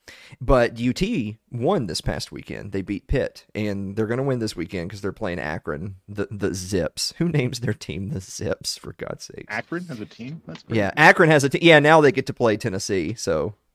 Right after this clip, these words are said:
Speaker 1: thoughts and prayers. But anyway, people were saying, should we, here's the question. Should U T fans root for Florida to beat Kentucky so that they'll both be undefeated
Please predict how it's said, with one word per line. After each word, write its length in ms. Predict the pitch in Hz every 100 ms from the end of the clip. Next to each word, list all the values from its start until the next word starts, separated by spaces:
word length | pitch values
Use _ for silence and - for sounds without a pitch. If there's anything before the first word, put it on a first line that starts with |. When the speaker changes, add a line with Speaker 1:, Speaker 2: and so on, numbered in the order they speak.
| _ _ _ _
Speaker 1:
thoughts 340 | - 113 -
and 100 | 90
prayers. 340 | 107 85 82 -
But 140 | 143
anyway, 400 | 180 143 110 101 - _ - - - _ _ _
people 300 | 208 220 202
were 120 | 139
saying, 380 | 139 143 123 120
should 280 | - 151 131
we, 500 | 127 202 220 208 - _ _ -
here's 260 | 170 226
the 80 | -
question. 440 | 185 147 - 60 - _ _
Should 280 | - 156 131
U 160 | 135 147
T 240 | - 233
fans 500 | 254 120 104 101 104
root 440 | 107 104 151 202 -
for 180 | -
Florida 600 | 123 - 139 170 90 82 82
to 140 | -
beat 320 | 180 143 -
Kentucky 580 | - 113 175 214 82 78 - _
so 240 | - 156
that 180 | 139 135
they'll 160 | 131 113
both 400 | - 147 151 -
be 180 | 127 131
undefeated 760 | 131 110 - 170 131 87 -